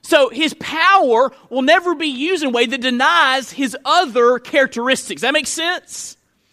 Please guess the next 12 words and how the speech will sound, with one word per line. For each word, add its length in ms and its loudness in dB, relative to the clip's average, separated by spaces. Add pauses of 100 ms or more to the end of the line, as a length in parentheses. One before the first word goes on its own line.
(260)
So 100 0
you 300 0
can, 200 -4
you 280 0
can 300 -2
bet 460 0 (500)
that 180 0
when 240 -4
God 500 4
moves 600 -2
with 240 -6
power, 680 0